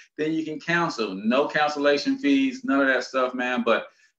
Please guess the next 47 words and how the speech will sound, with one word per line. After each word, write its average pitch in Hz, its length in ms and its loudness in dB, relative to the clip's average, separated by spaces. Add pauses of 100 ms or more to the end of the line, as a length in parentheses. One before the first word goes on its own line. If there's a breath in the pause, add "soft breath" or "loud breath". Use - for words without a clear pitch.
go 143 180 6
ahead 143 160 6
and 131 100 2
get 127 140 0
in, 92 320 -2
man. 90 220 -4
I, 104 180 0
I 104 100 -2
can't 156 340 -2
guarantee 147 520 2
you're 131 180 2
gonna 123 140 0
make 127 300 -2
a, 110 80 0
a 110 360 4
ton 135 180 0
of 127 100 0
money 131 240 2
with 123 180 2
us 127 280 2
because 113 300 -2
I 117 140 4
don't 117 220 0
know 113 360 2 (300)
who 131 140 0
you 117 200 0
are, 117 240 6
how 117 240 2
hard 113 300 2
you 110 60 -2
work, 110 340 2
any 110 160 0
of 101 100 0
that 98 160 2
stuff. 82 320 -6 (420 soft breath)
The 107 60 -6
one 135 200 2
thing 139 180 4
I 113 100 4
can 151 380 -2
guarantee, 120 580 0
though, 110 220 2
is 104 160 -2
you 101 180 -14
don't 139 320 0
get 117 160 2
in, 104 360 -2